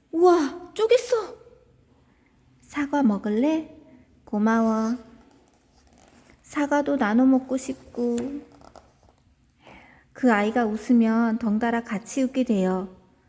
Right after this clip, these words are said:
쟤네 왜 웃어? 글쎄, 재밌는 일 있어? 깔깔깔깔깔깔깔깔. 하하하하하. 왜 웃지?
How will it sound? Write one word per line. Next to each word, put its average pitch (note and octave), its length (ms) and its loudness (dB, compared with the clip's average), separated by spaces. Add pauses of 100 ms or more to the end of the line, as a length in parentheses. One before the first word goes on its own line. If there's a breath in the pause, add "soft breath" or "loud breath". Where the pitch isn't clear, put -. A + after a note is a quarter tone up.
(180)
쟤네 G3+ 280 2
왜 F3 120 2
웃어? G#3+ 420 -2 (200)
글쎄, D#4 760 -2 (680 loud breath)
재밌는 A#3+ 480 4
일 A#3 80 0
있어? D#4 420 -4 (920 loud breath)
깔깔깔깔깔깔깔깔. D4 1300 -2
하하하하하. G#4+ 840 -4 (760 loud breath)
왜 C4 120 2
웃지? - 680 -6